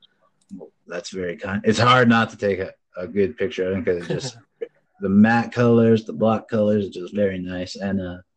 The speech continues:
Speaker 1: yeah, I'm looking forward to December. I wanna see, I wanna get the rest of this wave.
Speaker 2: Oh,
Speaker 1: What about
Speaker 2: same,
Speaker 1: you?
Speaker 2: man. Really excited about it.
Speaker 1: Yeah, I think, uh, it's gonna definitely be worth the money. The only thing that sucks is,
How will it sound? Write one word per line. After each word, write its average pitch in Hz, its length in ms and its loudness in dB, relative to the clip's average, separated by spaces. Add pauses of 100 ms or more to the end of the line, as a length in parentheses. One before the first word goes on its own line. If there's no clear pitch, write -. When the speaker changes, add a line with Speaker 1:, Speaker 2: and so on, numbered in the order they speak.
(720)
Speaker 1:
yeah, 104 160 -4
I'm 104 100 4
looking 110 260 4
forward 110 400 4
to 110 100 -2
December. 90 760 0
I 76 40 -8
wanna 90 300 -4
see, - 240 -8
I 95 80 -6
wanna 98 220 -2
get 90 220 -2
the 92 100 -2
rest 92 240 -2
of 80 80 -6
this 78 160 -12
wave. 71 320 -4 (220)
Speaker 2:
Oh, 117 100 -14
Speaker 1:
What 101 100 0
about 98 220 4
Speaker 2:
same, 90 160 -8
Speaker 1:
you? 110 80 -20
Speaker 2:
man. 104 160 -18 (240)
Really 110 320 -16
excited 107 480 -18
about 110 280 -18
it. 113 120 -20 (1400)
Speaker 1:
Yeah, 80 160 -10
I - 60 -10
think, - 300 2
uh, 92 280 2
it's - 160 -8
gonna 104 260 0
definitely 104 340 2
be 101 120 4
worth 98 240 2
the 95 80 -4
money. 95 520 -2 (560)
The 104 60 2
only 113 120 6
thing 120 120 4
that 113 140 4
sucks 113 320 2
is, 104 340 -2